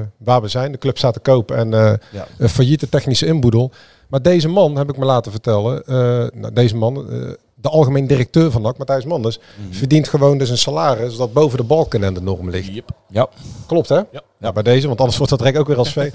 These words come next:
Speaker 2: <laughs>
Speaker 1: Het ligt zelfs boven de twee ton bruto, heb ik me laten vertellen. Ja, klopt, inderdaad.
Speaker 2: Ja.
Speaker 1: Eh, ik heb het overigens niet van jullie, voordat mensen direct weer gaan zeggen van, eh,
Speaker 2: Oh, ja.
Speaker 1: totaal niet. Maar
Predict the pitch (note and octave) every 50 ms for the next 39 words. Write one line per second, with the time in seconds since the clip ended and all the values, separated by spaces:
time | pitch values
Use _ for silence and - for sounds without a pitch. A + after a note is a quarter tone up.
0 | C#3+ - - C#3 E3+ D#3+ D#3+ E3 - - F3 D#3 C#3 A2 A#2+ C#3+ C#3+ B2 B2+ B2+
1 | C#3+ C#3 _ - - D#3+ D#3 C#3+ - - F3+ D#3 D#3 D3+ - C3 A#2 B2 D#3+ D3+
2 | - A2+ G2+ F#2+ G2 G#2+ G2+ G2 G#2 A2 G#2 G#2+ G#2+ G#2+ G#2 G2+ G#2 F#2 G#2+ -
3 | A2 G#2+ A2 C#3 F3 - _ _ _ _ _ _ _ _ _ _ _ _ _ _
4 | _ - B2 G#2+ F#2+ - A#2 A#2+ C3+ - - - - B2 F#2+ G2 G2 A#2+ C#3 F3
5 | F3+ - - - - - - F3 - - E3 D#3 D#3+ E3 E3 D#3+ D#3+ D#3 - D#3
6 | D3+ F#3 F#3 F3 F#3+ F#3+ F3 D#3 E3 E3 D#3+ F3+ G3+ D#3+ F#3 F3 F3 F#3+ F#3 E3
7 | D#3+ C3 D3+ D3+ D3+ C#3 C3+ D3+ C#3+ C3+ - A#2+ B2+ C#3+ C#3 C3 C#3 C3+ C3+ C3+
8 | A#2+ C3+ C3+ B2+ B2+ A2+ B2+ B2+ B2+ C3 B2+ C3 C3 B2+ B2+ C3+ C3+ C#3 C#3 -
9 | - C#3+ - D#3+ D#3+ D3+ C3+ B2 C3+ C#3 D3 D3 D#3 D#3 -